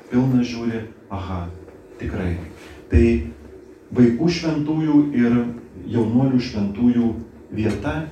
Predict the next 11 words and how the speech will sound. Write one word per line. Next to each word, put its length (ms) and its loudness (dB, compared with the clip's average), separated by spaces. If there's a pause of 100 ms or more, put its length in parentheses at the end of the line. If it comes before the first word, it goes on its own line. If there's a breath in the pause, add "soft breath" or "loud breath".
(140)
kiek 320 4
jų 80 4
mes 320 0
turim, 320 2
nežinau, 320 0
jeigu 160 0 (160)
įmanoma 540 -2 (360 loud breath)
tokius 300 2
skaičius 400 -2
turėti, 480 0
bet, 240 0